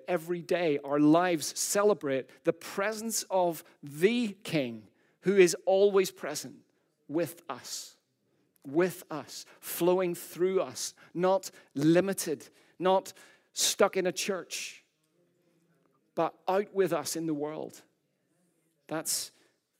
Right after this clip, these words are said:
his design. It's his design on a day, specifically a day like this, Pentecost Sunday, where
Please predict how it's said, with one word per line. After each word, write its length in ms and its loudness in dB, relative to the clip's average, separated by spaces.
his 240 0
design. 640 -4
It's 180 -2
his 180 2
design 440 4
on 140 2
a 60 2
day, 260 6
specifically 680 0
a 80 6
day 200 6
like 200 4
this, 200 0
Pentecost 560 -2
Sunday, 320 4
where 320 6